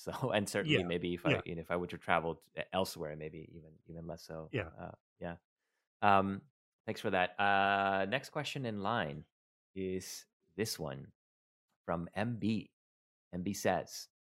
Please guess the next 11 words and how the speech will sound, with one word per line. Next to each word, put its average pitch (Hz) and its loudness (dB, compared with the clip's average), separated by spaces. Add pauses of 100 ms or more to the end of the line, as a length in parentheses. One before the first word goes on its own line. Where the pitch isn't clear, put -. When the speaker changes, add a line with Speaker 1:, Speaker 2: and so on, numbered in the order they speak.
(140)
Speaker 1:
"Can 104 -8
you 123 -6
talk 151 -2
a 123 -10
little 147 0
bit 127 -4
more 117 2
about 104 0
the 104 -10
archiving 104 0 (760)
aspect? - -6